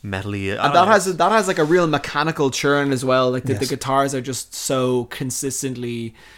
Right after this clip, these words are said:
Speaker 1: It reminded me a lot of Judas.
Speaker 2: pummeling.
Speaker 1: It reminded me of Judas Priest at their best heavy.
Speaker 2: Yeah.
Speaker 1: You know, at their best
Speaker 2: But with,
Speaker 1: slow
Speaker 2: like, a
Speaker 1: tempo heavy.
Speaker 2: sprinkling of Fear Factory or something.
Speaker 1: Oh, yeah.
Speaker 2: Which is something you just don't, you know, you generally don't get in stuff that's black metal centric. I, I kinda like that.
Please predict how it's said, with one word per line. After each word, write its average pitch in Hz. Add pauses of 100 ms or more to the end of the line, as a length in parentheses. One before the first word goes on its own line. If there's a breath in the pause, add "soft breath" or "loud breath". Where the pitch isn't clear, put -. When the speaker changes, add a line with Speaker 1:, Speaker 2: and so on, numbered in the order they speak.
(160 loud breath)
Speaker 1:
It -
reminded 147
me 156
a 147
lot 147
of 135
Judas. 135
Speaker 2:
pummeling. 131
Speaker 1:
It 127
reminded 147
me 147
of 123
Judas 113
Priest 107
at 98
their 92
best -
heavy. 90 (160)
Speaker 2:
Yeah. 120
Speaker 1:
You 101
know, 98
at 101
their 95
best -
Speaker 2:
But 147
with, 156
Speaker 1:
slow 101
Speaker 2:
like, -
a -
Speaker 1:
tempo 92
heavy. 92
Speaker 2:
sprinkling 139
of 117 (100)
Fear 123
Factory 117
or 143
something. -
Speaker 1:
Oh, 220
yeah. 160 (140)
Speaker 2:
Which -
is 147
something 165
you 151
just 135
don't, 135
you 147
know, 135
you 123 (100)
generally 156
don't 127
get 123
in 120
stuff 123
that's 123
black 120
metal 143
centric. 151
I, 139
I 135
kinda 135
like 127
that. 147